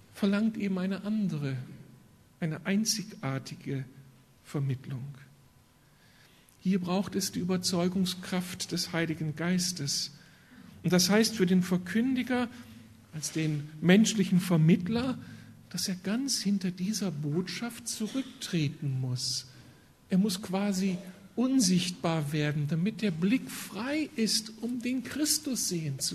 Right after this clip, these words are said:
können. Wenn er sich selbst so wichtig macht in der Verkündigung des Evangeliums, dann wird der Heilige Geist arbeitslos. Dann wird der Heilige Geist zurückgedrängt.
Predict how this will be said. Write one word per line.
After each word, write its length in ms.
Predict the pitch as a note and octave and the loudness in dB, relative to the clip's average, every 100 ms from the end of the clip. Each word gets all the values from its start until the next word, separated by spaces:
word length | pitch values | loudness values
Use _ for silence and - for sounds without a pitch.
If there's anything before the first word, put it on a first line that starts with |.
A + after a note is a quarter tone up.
| - | -6
können. 320 | - D3 F#3+ - - - - - - - - - - - - - - - - | -8 -8 -8 -14 -20 -20 -20 -20 -20 -20 -20 -20 -20 -20 -20 -20 -20 -20 2
Wenn 140 | A#3 | 4
er 100 | A#3+ | 6
sich 200 | A3+ A3+ | 4 4
selbst 440 | - C4 F4 - - | 6 6 4 6 8
so 180 | A3+ F#3+ | 10 10
wichtig 440 | C4 - G#3+ F3+ | 8 6 2 4
macht 360 | G#3 A#3+ - G3+ | 4 2 0 0
in 100 | G3 | 2
der 160 | F3+ F#3 F3 - | 2 0 -8 -8
Verkündigung 680 | - G#3+ - C#4 C4 A3 A3 | -2 0 4 4 6 6 6
des 180 | G#3 G#3+ | 4 0
Evangeliums, 1080 | G3+ G#3+ G3+ F#3 G3+ B3 A3+ B3 B3+ - - - - - - - | 0 4 4 6 4 4 4 4 4 4 0 -10 -16 -18 -14 -2
dann 220 | A3+ A3+ | 0 2
wird 180 | A#3 A#3 | 0 0
der 140 | F#3 | -2
Heilige 340 | G#3+ B3 G#3 | 0 0 0
Geist 560 | F3+ A#3 C4 F3 G#3+ - | 0 0 0 0 0 -2
arbeitslos. 960 | B3+ C4+ A#3 F3+ - C#3 C#3+ C#3 - - - - - - | -2 0 2 0 -2 -4 -4 -4 -8 -12 -20 -20 -20 -8
Dann 80 | G#3+ | -4
wird 120 | A3+ | -2
der 120 | G3+ | -2
Heilige 280 | B3 B3+ B3 | -2 -2 -2
Geist 380 | A#3 B3 - - | -2 2 2 2
zurückgedrängt. 960 | A#3 B3+ C4+ - D#3+ D3+ C3 - - | 0 -2 -4 -4 -2 -2 -2 -6 -12